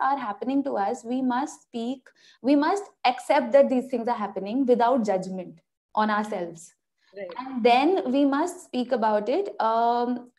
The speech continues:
Speaker 1: if your friends are not people who are willing to listen, there are other spaces that are safe that you can go and speak about it. But, um, being scared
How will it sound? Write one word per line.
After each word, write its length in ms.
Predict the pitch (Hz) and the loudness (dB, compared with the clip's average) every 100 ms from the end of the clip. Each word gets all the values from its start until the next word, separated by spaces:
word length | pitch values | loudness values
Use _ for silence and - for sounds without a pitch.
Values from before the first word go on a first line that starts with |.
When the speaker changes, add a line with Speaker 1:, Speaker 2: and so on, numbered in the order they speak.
| _ | _
Speaker 1:
if 260 | 294 294 - | 0 0 2
your 220 | 285 311 | 4 4
friends 400 | 320 240 254 320 | 2 0 2 0
are 140 | 311 | 0
not 480 | 277 233 247 - _ | 0 0 -2 -6 _
people 320 | 269 247 269 | -8 -4 -4
who 180 | 254 269 | -2 2
are 240 | 269 269 | 2 2
willing 380 | 233 226 226 247 | -2 -2 -2 -2
to 100 | 262 | -2
listen, 380 | 262 226 247 277 | -2 -4 -2 -2
there 120 | 285 | -2
are 240 | 285 294 - | -2 -2 -2
other 560 | 226 208 233 269 269 - | -2 -2 0 0 -2 -6
spaces 640 | - 226 220 226 233 240 | -8 -6 -4 -2 -2 -2
that 180 | 240 233 | -4 -2
are 80 | 240 | -6
safe 480 | - 220 233 - - - _ - | -4 -2 -2 -6 -16 -20 _ 0
that 120 | 240 | 0
you 100 | 254 | 2
can 160 | 254 254 | -2 0
go 140 | 233 | 0
and 120 | 233 | -2
speak 280 | 233 208 202 | -6 -8 -8
about 320 | 185 180 - | -8 -8 -8
it. 160 | 202 - _ - _ | -12 -14 _ -20 _
But, 380 | 202 269 302 - | 4 4 4 -2
um, 640 | - 220 220 220 220 220 - - | 0 0 0 -2 -4 -10 -14 -6
being 220 | 220 330 415 | -2 -2 -2
scared 640 | - 277 269 330 349 349 | -2 2 4 4 0 -4